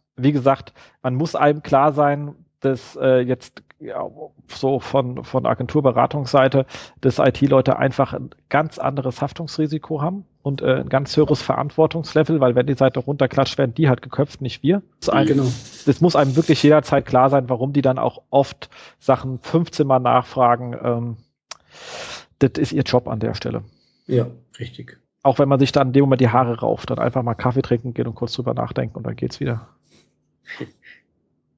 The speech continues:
Speaker 2: Ja. Eben halt, und wichtig ist noch Bier.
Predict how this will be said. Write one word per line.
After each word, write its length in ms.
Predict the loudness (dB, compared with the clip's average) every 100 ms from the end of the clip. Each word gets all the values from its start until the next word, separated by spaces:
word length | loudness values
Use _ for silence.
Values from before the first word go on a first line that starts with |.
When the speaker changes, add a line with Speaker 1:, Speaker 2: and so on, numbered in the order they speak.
| _ _ _ _ _ _ _ _ _ -20
Speaker 2:
Ja. 140 | -20 _ _ _ _ -20 -20 -20 _ _ _ _ _ -4
Eben 160 | -2
halt, 160 | -2 -2
und 200 | -2 0
wichtig 380 | 0 2 0 2
ist 240 | -4 -2
noch 160 | -2 -4
Bier. 520 | -6 2 4 2